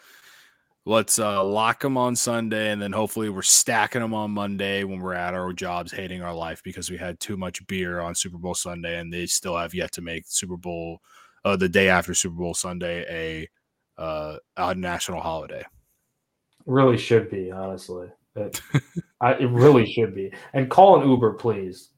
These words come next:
Speaker 1: And call an Uber. Yeah, we're just giving all the advice here.
Speaker 2: Yeah.
Speaker 1: All right, we will be back next week. Uh, one more thing. Next week, we will have a guest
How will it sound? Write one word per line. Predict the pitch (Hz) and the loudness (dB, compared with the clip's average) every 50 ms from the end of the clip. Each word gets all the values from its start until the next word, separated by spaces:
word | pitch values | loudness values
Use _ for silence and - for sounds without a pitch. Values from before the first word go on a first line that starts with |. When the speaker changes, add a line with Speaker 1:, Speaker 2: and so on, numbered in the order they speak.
| _ _ | _ _
Speaker 1:
And | 110 107 95 - | -2 -2 0 4
call | - 156 143 151 160 180 | 8 10 12 12 12 12
an | 185 180 - | 12 12 10
Uber. | 180 156 160 160 143 120 120 107 104 | 6 4 4 4 0 -2 -4 -8 -6
Yeah, | 104 123 135 127 | -2 2 2 4
we're | 120 123 120 | 4 4 2
just | 127 127 135 | 0 -2 0
giving | 160 151 135 135 131 | 0 0 0 0 -2
all | 120 123 123 123 123 | -2 -2 0 0 0
the | 120 120 117 | 0 -2 -2
advice | 110 104 110 104 101 98 92 - | -4 -4 -6 -6 -6 -6 -8 -10
here. | 98 95 90 - _ - - - - - | -10 -12 -12 -14 _ -20 -20 -18 -10 -4
Speaker 2:
Yeah. | 139 123 123 | 2 6 8
Speaker 1:
All | 143 139 | 10 10
right, | 123 110 104 87 92 | 10 8 4 0 -6
we | 113 123 127 131 | -4 -4 -2 -2
will | 135 135 | -2 -2
be | 127 135 135 | -2 -2 -2
back | 123 131 127 123 120 117 | 0 0 0 0 0 0
next | 123 127 123 - - - | 0 0 0 0 0 0
week. | 135 127 113 - - - _ _ _ - | 0 -2 -2 -4 -12 -20 _ _ _ -4
Uh, | 123 123 120 117 117 117 - - _ _ _ - | -2 0 0 0 0 -2 -4 -8 _ _ _ -14
one | 127 120 123 127 135 143 143 143 | -8 -4 -2 0 0 0 0 -2
more | 139 139 135 135 127 | -2 0 0 0 -2
thing. | - - 135 113 95 87 92 _ _ _ _ _ | -2 -6 -8 -8 -8 -10 -14 _ _ _ _ _
Next | 117 117 117 107 - - - | -8 -6 -4 -4 -6 -8 -10
week, | 95 95 92 87 - _ _ _ - | -10 -10 -12 -12 -14 _ _ _ -8
we | 113 110 | -6 -6
will | 98 98 113 117 117 113 | -4 -2 0 0 0 0
have | 104 113 110 110 101 | -2 -4 -6 -6 -6
a | 101 | -8
guest | 90 90 107 101 95 - - | -8 -6 -4 -4 -4 -6 -8